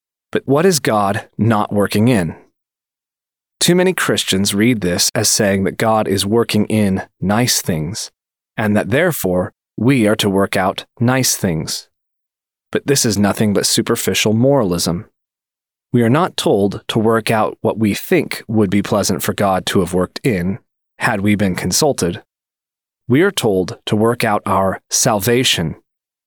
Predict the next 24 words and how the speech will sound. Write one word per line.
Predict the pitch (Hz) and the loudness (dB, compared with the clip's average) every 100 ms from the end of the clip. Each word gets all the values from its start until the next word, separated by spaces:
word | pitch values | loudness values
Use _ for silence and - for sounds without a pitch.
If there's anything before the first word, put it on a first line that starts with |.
| _ _ | _ _
for | - 117 | -6 -2
God | 120 160 123 | 0 2 2
is | 113 107 | 0 0
working | 117 - 104 | 0 0 0
in | 101 95 | 0 0
us | 156 98 90 - - - | 0 -2 -2 -6 -8 -6
to | - | -2
will | 92 123 143 151 - | 2 4 4 2 0
and | 117 | -2
to | 101 | 0
do | 92 120 123 127 | 2 2 4 2
for | - 90 | -2 -2
his | 110 104 | 0 0
good | - 110 | 2 0
pleasure. | 104 - 208 - 69 - _ _ _ _ _ _ _ _ _ _ - | 0 -2 -2 -2 -6 -8 _ _ _ _ _ _ _ _ _ _ -4
This | 117 131 107 - | 0 2 2 0
transcends | - 139 156 156 151 127 123 | 0 2 2 2 2 2 2
the | 127 | 2
nature | 117 117 120 - 85 - | 2 2 0 -2 -2 -2
of | 101 | -2
a | |
spiritual | 98 - 104 104 - | 0 0 2 2 0
back | 95 113 117 - | -2 -2 -2 -2
rub. | 92 85 - | -2 -4 -10